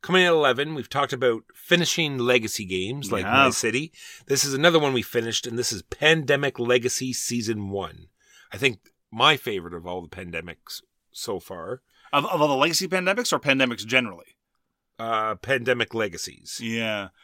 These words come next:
Speaker 2: Uh, I would have to agree. Um, I didn't like the big reveal. It,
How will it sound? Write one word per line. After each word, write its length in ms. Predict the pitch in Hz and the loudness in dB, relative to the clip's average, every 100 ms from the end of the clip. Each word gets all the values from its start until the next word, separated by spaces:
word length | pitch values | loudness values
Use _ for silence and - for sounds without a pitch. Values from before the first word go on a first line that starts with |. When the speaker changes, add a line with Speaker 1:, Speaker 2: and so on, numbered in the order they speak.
| - - - _ - | -20 -20 -20 _ 6
Speaker 2:
Uh, 180 | 180 196 | 8 8
I 100 | 202 | 6
would 140 | 196 180 | 4 4
have 160 | 170 | 2
to 140 | 170 143 | 2 -6
agree. 360 | 113 104 98 _ | -6 -10 -12 _
Um, 640 | 143 143 143 143 135 123 - - _ | 0 2 2 -2 -6 -8 -12 -20 _
I 100 | 147 | -2
didn't 360 | 131 170 196 | 0 -4 -2
like 300 | 175 160 160 - - | 2 0 0 -12 -10
the 80 | |
big 220 | 135 156 143 | -4 -4 -4
reveal. 420 | 135 143 185 220 _ _ _ _ _ _ _ _ | -6 -2 -4 -6 _ _ _ _ _ _ _ _
It, 160 | 170 | -14